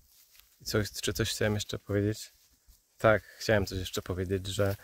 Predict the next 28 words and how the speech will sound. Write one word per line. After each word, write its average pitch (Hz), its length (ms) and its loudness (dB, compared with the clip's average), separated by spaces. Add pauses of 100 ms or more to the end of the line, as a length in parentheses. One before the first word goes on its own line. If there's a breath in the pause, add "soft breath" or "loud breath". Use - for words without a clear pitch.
(500 loud breath)
jak 104 280 0
jeszcze 113 280 0
ostatnio 110 920 2
wydawało 104 380 0
mi 104 80 0
się, - 160 -4
że 101 160 -4
jestem - 260 -4
w - 40 -8
stanie 107 300 -6
odpisać - 480 -2
wam 101 140 2
wszystkim - 400 -2
na - 120 -4
ko-, - 160 -4
na 104 400 0
komentarze, 110 520 0
to - 120 0
jak 98 160 2
teraz - 440 -2 (920 loud breath)
zdałem 107 240 4
sobie - 160 0
sprawę, 107 540 2
że 101 460 0 (320 loud breath)
trochę 113 280 0
się - 140 0
pozmieniało 113 840 4 (560 loud breath)
i 104 440 0